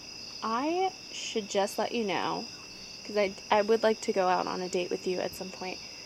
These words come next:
um, that I do have a child. Um, so I understand if that's a deal breaker for you, um, because I know kids are not everybody's cup of tea. But if you still want to pursue this, I would love to go on a date with you.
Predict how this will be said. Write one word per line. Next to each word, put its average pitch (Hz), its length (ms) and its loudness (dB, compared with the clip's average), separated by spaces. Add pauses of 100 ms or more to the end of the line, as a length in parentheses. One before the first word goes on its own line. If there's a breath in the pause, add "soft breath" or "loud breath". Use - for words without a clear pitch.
(180 loud breath)
um, 185 260 -2
that 214 120 -2
I 220 120 4
do 208 300 -2
have 208 220 -6
a 196 60 2
child. 247 560 -2 (840)
Um, 190 280 2
so - 160 0
I 202 80 0
understand 208 600 0
if 196 120 -2
that's 180 280 -2
a 226 60 2
deal 226 340 0
breaker 196 380 -2
for - 160 -4
you, 175 340 0 (720 loud breath)
um, 196 420 2 (880)
because 208 340 2
I 190 120 2
know 185 140 -2
kids 190 300 -2
are 180 100 -2
not - 200 -4
everybody's 185 600 -4
cup - 200 -8
of 185 160 -6
tea. - 280 -4 (340 loud breath)
But 254 100 6
if 254 100 4
you 269 100 2
still 285 280 4
want 269 200 2
to - 100 -8
pursue 311 340 0
this, 269 260 0
I 240 120 2
would 226 220 2
love 269 280 4
to 254 140 4
go 202 180 6
on 220 120 0
a 269 100 0
date 208 220 2
with 214 180 -4
you. - 200 -2